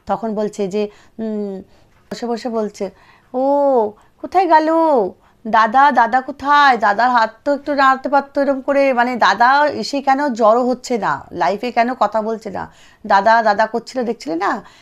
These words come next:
যে দাদা কেন লাইভে আসছে না? দাদা আসবে, দাদা দুটো কথা বলবে, সবাই দেখো, দাদা আমার সাথে কথা বলছে, বৌদিও আমার সাথে কথা বলছে, আমার বাপের বাড়ির লোক সব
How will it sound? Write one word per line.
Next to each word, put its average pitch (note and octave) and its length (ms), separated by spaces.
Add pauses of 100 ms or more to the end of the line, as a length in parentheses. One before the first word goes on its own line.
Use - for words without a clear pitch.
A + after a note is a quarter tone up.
(140)
যে G#3+ 120
দাদা G3 260
কেন A#3+ 180
লাইভে F#3+ 300
আসছে G#3+ 260
না? A#3+ 60
দাদা F#3 260
আসবে, A3 420
দাদা F#3 220
দুটো A3 260
কথা G3+ 220
বলবে, A#3 240
সবাই F#3 280
দেখো, G3 220
দাদা G#3+ 440
আমার A#3 160
সাথে A#3+ 240
কথা B3+ 200
বলছে, C#4+ 260
বৌদিও F#3 420
আমার G#3 160
সাথে G#3 260
কথা G3 200
বলছে, F#3+ 240
আমার F#3 140
বাপের F3 260
বাড়ির F3 180
লোক F#3 140
সব - 140